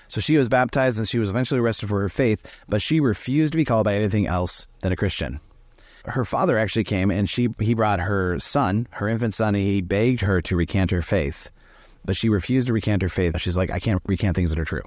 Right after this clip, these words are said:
And even for the sake of my son," which is, I mean, just a heart-wrenching thing as parents. But I'm not gonna lie about reality because, I,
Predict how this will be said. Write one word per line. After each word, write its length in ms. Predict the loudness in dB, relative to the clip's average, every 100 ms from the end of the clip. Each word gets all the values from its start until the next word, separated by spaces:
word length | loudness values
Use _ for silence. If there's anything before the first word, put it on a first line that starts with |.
| -12 -20 -14
And 240 | -4 -2 0
even 220 | 0 0
for 120 | 0
the 60 | 0
sake 140 | 0
of 60 | 0
my 80 | -2
son," 280 | -2 -2 -2
which 140 | -2
is, 140 | -4 -2
I 60 |
mean, 160 | 0 0
just 140 | 0
a 40 | -2
heart-wrenching 440 | -2 0 0 -2
thing 160 | -2 -2
as 80 | -4
parents. 400 | -6 -8 -12 -18 -12 -2
But 100 | 2
I'm 100 | 2
not 160 | 2
gonna 180 | 2 2
lie 340 | 2 0 0
about 260 | 0 0 0
reality 720 | 2 0 0 0 0 0 -2 -10 _ _ _ _ _
because, 260 | -4 0 2
I, 100 | 0